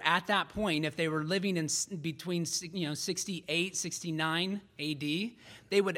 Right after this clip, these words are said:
absolutely be thinking in very literal terms, thinking that this is describing the temple and their preservation and protection in the midst of a, of a very imminent persecution upon them in Jerusalem.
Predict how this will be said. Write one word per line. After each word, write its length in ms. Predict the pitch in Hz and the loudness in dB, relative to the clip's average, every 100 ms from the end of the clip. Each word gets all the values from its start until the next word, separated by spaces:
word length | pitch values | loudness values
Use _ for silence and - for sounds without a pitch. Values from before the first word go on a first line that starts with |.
| - | 2
absolutely 680 | 180 196 180 220 202 208 180 | 2 2 2 2 4 4 4
be 160 | 170 160 | 2 2
thinking 400 | 175 165 180 156 | 2 2 2 2
in 160 | 143 | 2
very 380 | 147 170 185 175 - - - _ | 2 2 0 -4 -10 -20 -20 _
literal 400 | 143 180 165 160 | -2 2 4 2
terms, 640 | 156 202 220 120 101 - - - - | 0 0 0 0 -4 -10 -14 -20 -8
thinking 260 | 160 160 151 | -4 -2 0
that 100 | 147 | 0
this 180 | 185 196 | 0 0
is 120 | 160 | -2
describing 600 | 147 - 160 175 180 170 | -2 2 6 6 6 2
the 100 | 147 | 2
temple 400 | 135 202 - 165 | 2 2 2 2
and 120 | 147 | 4
their 140 | 165 190 | 4 4
preservation 640 | 190 175 165 165 165 165 | 2 0 0 0 0 0
and 120 | 160 | -2
protection 760 | - 143 - 185 - 151 131 127 - - - | -4 -6 -2 -2 -2 -2 -4 -4 -8 -14 -4
in 120 | 143 | 0
the 60 | |
midst 280 | 160 180 - | 2 2 4
of 140 | 151 135 | 2 2
a, 120 | 123 - - | -4 -4 -4
of 160 | 143 | 0
a 220 | 143 123 123 151 | 2 0 -2 -6
very 420 | 135 170 180 170 | 4 6 6 4
imminent 460 | 175 190 151 131 131 | 2 4 4 0 -2
persecution 720 | 160 - 127 - 147 - 120 | -2 -2 -4 -4 -4 -2 -6
upon 380 | 113 139 135 110 | -6 -4 -4 -6
them 160 | 90 - | -10 -4
in 180 | 131 135 | -2 0
Jerusalem. 240 | 117 120 | -2 -6